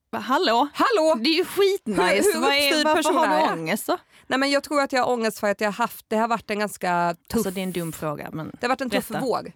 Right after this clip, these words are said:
Speaker 2: Jag har bl-, liksom, det, det har varit en, jag har mått, varit ledsen i vår. Det har hänt saker som... Jag har blivit illa behandlad på olika sätt. Ehm, och att jag tror att jag lite, inte har kunnat släppa och, eh, tänka på det så mycket förrän jag blev ledig.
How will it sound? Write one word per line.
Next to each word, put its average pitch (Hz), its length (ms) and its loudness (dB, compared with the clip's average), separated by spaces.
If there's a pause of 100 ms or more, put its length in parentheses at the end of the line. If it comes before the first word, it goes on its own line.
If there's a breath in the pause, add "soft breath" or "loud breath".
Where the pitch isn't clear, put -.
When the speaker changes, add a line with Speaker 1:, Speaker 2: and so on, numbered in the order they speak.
Speaker 2:
Jag 220 160 0
har 226 120 2
bl-, 220 140 -2
liksom, 226 500 -4
det, 240 220 0
det 220 280 -6
har 233 80 -2
varit 233 160 -6
en, 233 100 -6
jag 233 100 -2
har 233 60 -2
mått, 240 360 -10
varit 226 220 -2
ledsen 226 560 -2
i - 20 -4
vår. 185 220 -8
Det 175 120 -6
har 202 100 -4
hänt 202 260 -6
saker 185 360 -6
som... 165 340 -10 (180)
Jag 190 240 -6
har 208 80 -4
blivit 185 240 -8
illa 180 240 -4
behandlad 160 520 -6
på - 80 -14
olika 170 200 -12
sätt. - 260 -16 (880 loud breath)
Ehm, 175 720 2
och - 240 -4
att 180 100 -6
jag 175 100 -4
tror 180 120 -2
att 165 120 -4
jag 165 280 -2
lite, 175 340 -8
inte 185 200 -2
har 170 40 -6
kunnat 170 260 -6
släppa - 720 -4 (120)
och, - 380 -10
eh, 180 220 -2
tänka 226 440 -4
på 262 60 -6
det 196 100 -2
så 180 100 -10
mycket 170 220 -8
förrän 175 220 -6
jag 175 80 -6
blev 170 180 -6
ledig. 190 440 -4